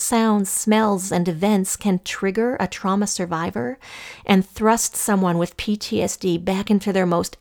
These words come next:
agonizing moment of suffering without warning. Trauma also damages the prefrontal cortex,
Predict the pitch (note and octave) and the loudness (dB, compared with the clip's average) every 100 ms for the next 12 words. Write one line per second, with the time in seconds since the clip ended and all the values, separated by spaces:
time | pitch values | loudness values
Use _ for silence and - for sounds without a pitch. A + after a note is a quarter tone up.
0 | - G#3 G#3+ A3 G#3+ G#3 G#3 G#3+ F#3+ F#3+ | -4 2 4 4 4 4 2 2 4 2
1 | G3 G3+ - A3+ G3 E3 E3 D3+ F#3 - | 2 0 -2 -4 -4 -4 -4 -4 -6 -12
2 | - - F#3 - F#3+ F3 F3 F3+ F3 E3 | -14 -4 -4 0 0 0 0 0 2 -2
3 | E3+ F#3 - _ _ _ _ _ _ _ | -4 -8 -12 _ _ _ _ _ _ _
4 | _ _ _ _ - A3 G#3+ A3+ - G#3 | _ _ _ _ -2 2 4 4 4 2
5 | B3 G#3+ E3+ E3+ E3 E3 F3 E3+ F3 E3+ | 2 0 0 0 0 0 0 -2 0 -4
6 | - A#3+ B3 - G#3+ G3 F#3 - - E3+ | -2 -4 -4 -2 -2 -2 -6 -6 -6 -6
7 | - E3 - - - | -6 -12 -10 -14 -14